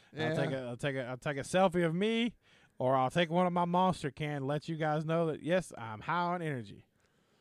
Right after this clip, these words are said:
Speaker 2: Is that what, is that what it is? <laughs>
Speaker 1: Well, it's, it's because I'm so fucking tired that it's like, I'm telling you, man, I'm on autopilot. I could drive my route to work with my left eye closed and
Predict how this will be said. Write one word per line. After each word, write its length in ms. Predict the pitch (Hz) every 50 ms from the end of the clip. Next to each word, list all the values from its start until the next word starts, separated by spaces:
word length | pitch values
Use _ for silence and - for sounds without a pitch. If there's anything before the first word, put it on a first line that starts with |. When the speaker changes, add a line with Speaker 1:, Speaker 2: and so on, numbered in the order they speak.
| _ _ _ _ _ _ _ _ _ _ _ _ _ _ _ - -
Speaker 2:
Is 180 | 139 147 156 151
that 220 | 202 294 330 311
what, 140 | 339 359 339 311 - _ _ - - 269 262 262 - -
is 160 | 196 247 233
that 260 | 247 302 370 403 403 381
what 140 | 392 403 403
it 380 | 392 392 403 403 403 392 381 -
is? 180 | 381 - - - 349
<laughs> 100 | - -
Speaker 1:
Well, 420 | 311 269 147 160 151 160 156 143
it's, 280 | 143 143 - - - -
it's 300 | - - - 135 131 139
because 280 | 151 139 147 160 151
I'm 140 | 147 - -
so 200 | - 277 - -
fucking 420 | 110 147 160 - - - 151 294
tired 500 | - 143 143 151 156 156 156 147 135 131
that 120 | 127 135 131
it's 120 | 131 139
like, 260 | 143 143 120 120 - - - - - 294 285 - - -
I'm 140 | - 147 143
telling 320 | 170 185 175 170 170 156
you, 60 | 147 131
man, 300 | 131 135 139 139 135 123
I'm 160 | 131 151 165
on 120 | 160 147
autopilot. 800 | 117 120 127 135 139 139 123 107 131 117 113 113 113 113 110 - -
I 120 | - 127 165
could 180 | - 175 160
drive 400 | 139 156 151 156 156 156 156 147
my 200 | 139 143 147 156 160
route 340 | 147 156 160 151 143 143 -
to 60 | 143
work 380 | 139 143 147 160 165 165 - - _ _ _ _ _ _ -
with 200 | 143 147 143 - - - _ _ _ _ _ _ _ _ _ _ _ _ _ _ _
my 200 | - 160 127 120
left 340 | 117 120 143 147 135 110 -
eye 180 | 120 110 107 107
closed 400 | - 120 113 113 117 127 123 117
and 160 | 127 110 110